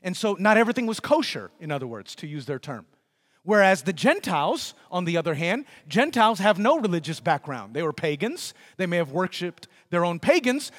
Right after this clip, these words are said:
but they didn't have the kind of, they didn't have the kind of devout religious specifications like the Jews had. They were free. Everything was free game for them.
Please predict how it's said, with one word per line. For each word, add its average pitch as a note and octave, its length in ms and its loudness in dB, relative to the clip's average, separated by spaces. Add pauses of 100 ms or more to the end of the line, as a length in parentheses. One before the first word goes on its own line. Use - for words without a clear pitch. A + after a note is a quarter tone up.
(140)
but A3+ 140 0
they C4 100 4
didn't C#4 220 0
have B3 280 2
the A#3 80 -2
kind A#3+ 320 0
of, A#3 220 2 (1000)
they A3+ 140 2
didn't B3+ 180 0
have B3 220 4
the G#3+ 80 0
kind A3 400 0
of E3+ 300 -2
devout G3+ 760 6
religious G#3 680 0 (240)
specifications G#3 1300 -2 (140)
like F#3 180 0
the F#3 100 -4
Jews D#3 300 -4
had. C#3 340 -4 (160)
They B3 100 2
were B3 100 2
free. C4 340 0 (640)
Everything C4+ 400 4
was G#3+ 160 -2
free A3 240 -2
game D3+ 280 -2
for E3+ 140 -8
them. C#3 260 -4